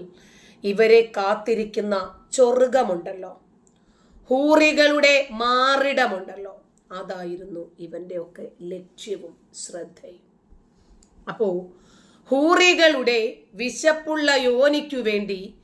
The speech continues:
വളയാത്ത ലിംഗവും പ്രതീക്ഷിച്ച് ഈ നാറി നായിന്റെ മക്കള് പറയാതിരിക്കാൻ നിവൃത്തിയില്ല കേട്ടോ. ഓസ്ട്രേലിയയിൽ ഇപ്പൊ കാണിച്ചു കൂട്ടിയത് കണ്ടില്ലേ ഒരു തന്തയും മോനും?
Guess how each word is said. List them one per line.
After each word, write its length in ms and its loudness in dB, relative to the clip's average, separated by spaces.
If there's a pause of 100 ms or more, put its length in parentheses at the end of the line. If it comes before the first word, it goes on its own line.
(400)
വളയാത്ത 840 4
ലിംഗവും 800 -2
പ്രതീക്ഷിച്ച് 840 -4 (380)
ഈ 220 -6
നാറി 640 -2
നായിന്റെ 960 -4
മക്കള് 480 -4
പറയാതിരിക്കാൻ 760 -6
നിവൃത്തിയില്ല 580 -10
കേട്ടോ. 400 -12 (880)
ഓസ്ട്രേലിയയിൽ 580 -4
ഇപ്പൊ 160 -4
കാണിച്ചു 380 -8
കൂട്ടിയത് 360 -4
കണ്ടില്ലേ 360 -6
ഒരു 160 -4
തന്തയും 380 -10
മോനും? 360 -12